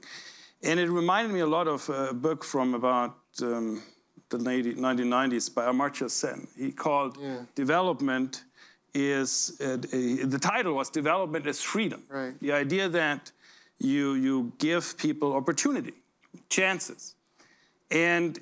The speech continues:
Speaker 1: and it, it takes more than just helping them up when they are in need with government transfer programs. I know you
Speaker 2: Yeah.
Speaker 1: don't like the word, but anyway. Um, it, it takes thinking smartly about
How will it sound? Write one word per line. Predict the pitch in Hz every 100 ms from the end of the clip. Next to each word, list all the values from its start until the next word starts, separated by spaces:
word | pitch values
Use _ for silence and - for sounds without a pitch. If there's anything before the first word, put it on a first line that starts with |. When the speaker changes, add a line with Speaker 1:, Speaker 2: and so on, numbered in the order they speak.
| -
Speaker 1:
and | 165 165 - - _
it, | - - - - - - - - -
it | 151 147
takes | 220 220 -
more | 170 190 233 175
than | 151 131
just | 143 135 131 - - - - _ -
helping | - 160 175 175 156
them | 147 139
up | 151 151 - -
when | 139 135
they | 135 127
are | 127 127
in | 131
need | 139 143 127
with | 123 120 - - - - -
government | 131 127 131 123 - _ _ _ -
transfer | 135 127 113 117
programs. | - 120 117 117 117 -
I | 123
know | 127
you | 131
Speaker 2:
Yeah. | 120
Speaker 1:
don't | 117
like | 117 113
the | 117
word, | 117 117 -
but | -
anyway. | - - _ - - - - -
Um, | 156 156 151 160
it, | 156 147
it | 160 143 -
takes | - 202 220 - - - - _ _ _ _ _ _ _ _
thinking | - 208 247 240 180
smartly | - 175 190 233 156 147
about | 143 156 151